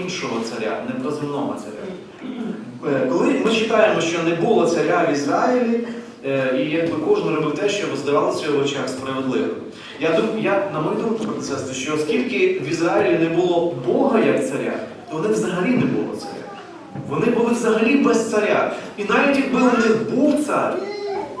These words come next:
все одно для них Бог не був царем. Ось, друзі, яка думка підкреслюється в цьому, цій книзі. Бог для них не був царем. Бог для них не був тим царем, який керував би цим народом.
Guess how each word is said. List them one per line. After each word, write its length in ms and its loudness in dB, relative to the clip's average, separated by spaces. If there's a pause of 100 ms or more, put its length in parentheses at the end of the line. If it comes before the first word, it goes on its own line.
(100)
все 120 -4
одно 140 0
для 140 -2
них 100 0 (120)
Бог 120 2
не 320 -4
був 160 -6
царем. 320 -8 (440)
Ось, 140 0
друзі, 360 -2
яка 240 -2
думка 400 0
підкреслюється 680 -2
в 40 -8
цьому, 380 -2 (140)
цій 180 -2 (120)
книзі. 320 -2 (440)
Бог 280 2
для 140 0
них 240 0 (120)
не 80 -2 (160)
був 140 0
царем. 420 -2 (800)
Бог 260 2
для 100 6
них 280 4
не 160 -2
був 260 0
тим 160 4
царем, 360 0
який 260 -2
керував 520 2
би 80 0
цим 240 -2
народом. 380 -2